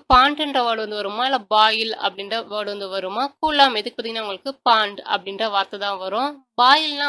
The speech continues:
வந்து பார்த்தீங்கன்னா கொதிக்க வை அப்படின்ற அர்த்தம் உங்களுக்கு தருது. துரு,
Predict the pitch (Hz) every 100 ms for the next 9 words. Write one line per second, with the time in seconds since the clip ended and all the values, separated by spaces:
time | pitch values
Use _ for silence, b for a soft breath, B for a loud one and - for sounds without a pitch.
0 | 254 226 254 190 196 277 - 285 285 -
1 | 277 220 214 196 185 180 202 208 - 240
2 | 220 190 180 190 180 208 294 330 _ _
3 | _ _ _ _ _ _ _ _ _ _
4 | _ _ _ _ _ _ 349 339 302